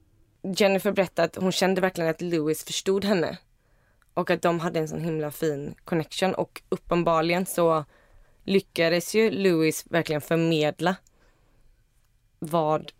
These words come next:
Jennifer sa, även om hon inte kunde prata. Men alltså bara att beskriva ett utseende som man, av en liksom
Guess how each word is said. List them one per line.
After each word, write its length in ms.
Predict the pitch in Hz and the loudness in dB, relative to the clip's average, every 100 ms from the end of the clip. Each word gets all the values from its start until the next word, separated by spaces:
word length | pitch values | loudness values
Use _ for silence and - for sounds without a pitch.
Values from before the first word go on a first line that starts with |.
| _ _ _ | _ _ _
Jennifer 720 | - 143 143 - 151 147 143 _ _ _ _ _ _ | -4 -2 -4 -6 -6 -6 -8 _ _ _ _ _ _
sa, 320 | - - 151 - | -6 -2 -2 -2
även 340 | 165 160 156 | -2 -2 -2
om 80 | 147 | -2
hon 140 | 156 | -2
inte 160 | 156 - | -4 -6
kunde 200 | 160 151 | -8 -6
prata. 380 | 165 156 - 165 _ _ _ _ _ _ _ _ _ _ _ _ _ _ _ - | -6 -6 -8 -10 _ _ _ _ _ _ _ _ _ _ _ _ _ _ _ 2
Men 160 | 220 | 4
alltså 220 | 196 - | 4 2
bara 300 | 175 165 156 | 0 2 2
att 140 | 151 - | 0 -2
beskriva 640 | 208 - - 175 156 147 | -6 -2 0 2 2 0
ett 140 | 160 - | -2 -2
utseende 520 | 165 - - 147 156 | -6 -4 -2 -2 -2
som 140 | 180 | -2
man, 100 | 160 | -2
av 160 | - 151 | -2 0
en 220 | 147 143 | -2 -2
liksom 360 | 143 - 139 | -6 -6 -8